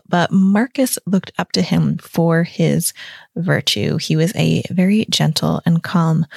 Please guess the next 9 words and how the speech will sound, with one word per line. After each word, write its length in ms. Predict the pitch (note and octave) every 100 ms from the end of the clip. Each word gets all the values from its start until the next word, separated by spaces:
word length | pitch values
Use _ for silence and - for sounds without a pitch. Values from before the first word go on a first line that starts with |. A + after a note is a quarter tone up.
| - - _ _ -
person 520 | - D#3 - - -
in 120 | - D#3+
the 80 |
way 280 | D3+ C#3+ B2
that 220 | - - -
he 240 | - D#3+
ruled 440 | D3+ B2 A#2+ - - - -
the 180 | D#3
empire. 800 | - D3 D#3 - D#3+ - - -